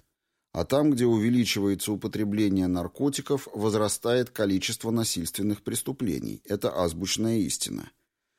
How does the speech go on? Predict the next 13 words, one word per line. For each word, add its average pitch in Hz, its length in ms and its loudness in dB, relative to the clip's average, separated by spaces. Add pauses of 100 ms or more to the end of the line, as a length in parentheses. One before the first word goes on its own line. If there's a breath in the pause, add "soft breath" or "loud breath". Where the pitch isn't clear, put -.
(300)
Возможно, 156 600 2
еще 135 380 2
и 143 80 6
по 139 140 -2
этой 127 300 2
причине 110 600 0
деревенским 107 760 0
убийствам 131 600 2
не 120 80 4
стали 117 380 2
придавать 92 520 0
большое 85 480 0
значение. 78 720 -4